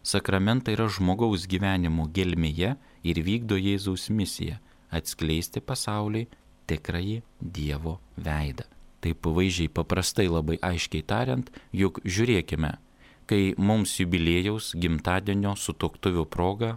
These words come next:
ar nesvarbu, kuria šventinė proga, žmogus įteikia dovaną, juk neišpakavę nepadedam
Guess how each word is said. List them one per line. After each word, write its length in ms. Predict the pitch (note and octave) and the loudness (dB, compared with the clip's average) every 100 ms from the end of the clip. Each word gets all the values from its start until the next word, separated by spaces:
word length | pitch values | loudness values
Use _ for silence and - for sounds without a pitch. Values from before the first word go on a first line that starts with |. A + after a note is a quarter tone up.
| - | -6
ar 220 | D2+ D2 - - - | -6 -6 -10 -20 -8
nesvarbu, 460 | D#2+ - E2+ D#2+ D#2+ | -6 -2 -2 -2 -4
kuria 220 | E2 D#2+ | -2 -2
šventinė 500 | - F#2+ A2 A2 G#2+ | -2 -2 0 -2 -4
proga, 380 | - G#2+ G2+ F#2+ | -2 0 2 0
žmogus 480 | E2+ F#2 A#2 G#2+ - | 2 2 2 2 0
įteikia 380 | F2+ D#2+ D#2 D2+ | -2 -2 -4 -2
dovaną, 460 | F#2 G#2+ B2+ B2+ - - - - | 0 2 2 0 -2 -10 -20 -4
juk 360 | G2+ A2 - - - _ _ _ - - | 2 2 0 -10 -20 _ _ _ -20 0
neišpakavę 760 | F#2+ F#2 - - - F#2+ E2 D#2 | 2 2 2 -2 2 2 2 2
nepadedam 720 | D#2 - A2 B2+ B2 B2+ | 0 0 0 0 2 0